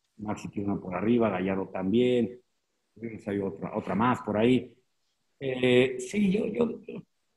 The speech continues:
confío en que el equipo despliega de repente buen, buen juego. Siempre he dicho que hemos sido irregulares. Dejamos de jugar veinte minutos bien, después, eh, nos entonamos otra vez, después otra vez perdemos la brújula,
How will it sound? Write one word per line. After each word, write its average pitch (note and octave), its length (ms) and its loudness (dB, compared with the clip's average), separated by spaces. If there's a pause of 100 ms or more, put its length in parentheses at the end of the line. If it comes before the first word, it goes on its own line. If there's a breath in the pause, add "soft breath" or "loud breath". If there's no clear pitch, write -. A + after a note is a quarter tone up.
(100)
confío F3 640 6
en C3 80 8
que C#3 80 2
el B2 120 4
equipo C#3+ 720 -4 (380)
despliega C#3 420 2
de A#2 100 4
repente A#2+ 340 0
buen, B2+ 240 -6
buen B2 160 -12
juego. C#3 560 0 (1300)
Siempre F#3+ 380 10
he F3 60 12
dicho E3+ 280 6
que C3 540 2
hemos D3 240 -2
sido D3 220 6
irregulares. A#2 1040 4
Dejamos A#2 600 0
de A2 220 0
jugar A#2 240 0
veinte A#2 300 2
minutos A#2 280 -2
bien, D#2+ 480 0
después, - 600 -6
eh, - 160 -10
nos A#2 200 -4
entonamos C3+ 460 0
otra C#3 220 -4
vez, D#3 160 0
después C3 240 -4
otra B2+ 200 -4
vez - 220 -6 (220)
perdemos B2 300 4
la A#2 80 4
brújula, - 360 4